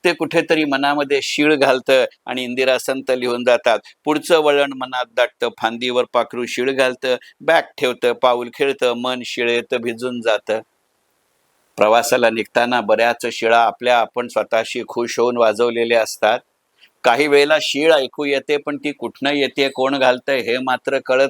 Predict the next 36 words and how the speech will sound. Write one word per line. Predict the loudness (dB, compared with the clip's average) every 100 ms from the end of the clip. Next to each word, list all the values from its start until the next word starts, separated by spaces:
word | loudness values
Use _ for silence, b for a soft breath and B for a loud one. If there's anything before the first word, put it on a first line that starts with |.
| 0
नसतं. | -6 -2 2 2 B B
शिळेचा | 0 2 4 2 4 2
वेध | 2 -4 -2
घेत | -4 0 -2 0
चालण्याचा | -2 0 -4 -4 -2 -2
मोह | -2 -2
आवरत | 0 -2 -2 -6 -4
नसतो | -6 -4 2 2 2 B
आणि | -2 -2
म्हणून | 0 -2 -2 -6
ते | -2 -2
मन | -2 -6 -6
शिळेत | -8 -4 -4 -4 -4
भिजून | -6 -6 -8 -4 -4 -2
जातं | 0 0 0 -2 -4 -6
असं | -4 -4
म्हटलं. | -4 -6 -4 -4 -4 _ _ _ _ B B -2
खरं | 2 4
सांगायचं | 2 0 -2 -2 -4
म्हणजे | -2 -2
भिजून | -2 -4 -2 -2 0
जातं | 0 0 -4
का | -2 -2
भिजवलं | -2 0 0 0 -2
जातं | 0 -2 0
हे | -2 -2 -4
तरी | -4 -4
कोणाला | -2 -2 0 0
माहिती | -2 -10 -6
आहे, | -10 -10 _
पण | -2
कारण | 2 0 0
तोही | -2 -2 0 -2
एक | -2 -4
प्रवासच | 0 2 2 0 -4 -2
असतो. | -4 -2 -4 -4